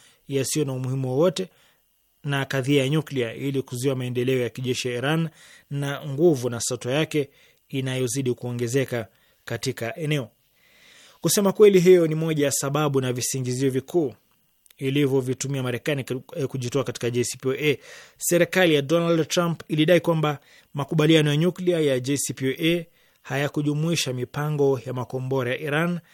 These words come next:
na hayakuweza kuzuia shughuli zake za kieneo. Na kwa kisingizio hicho, mnamo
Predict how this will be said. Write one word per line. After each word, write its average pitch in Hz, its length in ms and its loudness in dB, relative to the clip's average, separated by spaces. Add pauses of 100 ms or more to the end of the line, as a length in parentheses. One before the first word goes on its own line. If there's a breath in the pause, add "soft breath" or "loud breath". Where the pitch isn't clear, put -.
(220 soft breath)
na 131 220 -6
hayakuweza 143 800 -2
kuzuia 135 680 2
shughuli 131 400 -2
zake 127 300 -4
za 123 100 -2
kieneo. 143 400 2 (800 loud breath)
Na 175 340 0
kwa 151 160 0
kisingizio 135 500 0
hicho, 170 420 4
mnamo 143 560 -2